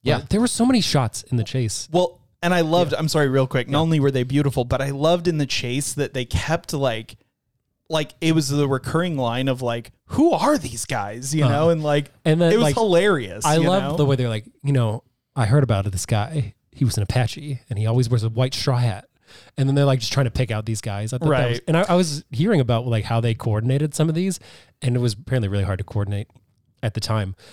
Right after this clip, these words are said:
Speaker 2: So then they kinda, like, didn't necessarily know when the, the posse from afar was gonna be
Speaker 3: Oh,
Speaker 2: riding up
Speaker 3: yeah,
Speaker 2: on them.
Speaker 3: right.
Speaker 2: And they just had a lot of really fortuitous timing with a lot of those shots.
Speaker 3: Wow.
Speaker 1: Hmm.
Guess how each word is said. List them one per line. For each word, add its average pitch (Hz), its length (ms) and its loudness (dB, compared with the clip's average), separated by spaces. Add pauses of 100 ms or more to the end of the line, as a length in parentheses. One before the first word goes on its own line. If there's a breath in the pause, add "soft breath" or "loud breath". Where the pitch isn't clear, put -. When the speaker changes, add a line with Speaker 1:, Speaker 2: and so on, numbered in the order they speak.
Speaker 2:
So 131 160 0
then 110 260 0
they 104 80 0
kinda, 143 200 0
like, 107 180 -2 (840)
didn't 120 220 0
necessarily 110 500 0
know 101 260 0
when 104 300 -2
the, 107 360 -2
the 123 100 -2
posse 107 400 -2
from 113 180 -2
afar 104 220 0
was 170 260 2
gonna 135 140 2
be 120 60 0
Speaker 3:
Oh, 110 40 -4
Speaker 2:
riding 135 340 0
up 214 120 2
Speaker 3:
yeah, 147 180 2
Speaker 2:
on 123 60 0
them. 127 80 -2
Speaker 3:
right. 143 440 2
Speaker 2:
And 139 100 2
they 135 60 2
just 123 140 -2
had 127 80 0
a 120 40 0
lot 110 140 0
of 101 80 -2
really 113 160 -2
fortuitous 113 560 -4
timing 107 360 -6
with 110 100 -12
a 107 40 -8
lot 104 140 -6
of 107 60 -12
those 110 140 -8
shots. 127 500 -10
Speaker 3:
Wow. 135 460 -2
Speaker 1:
Hmm. 127 240 -2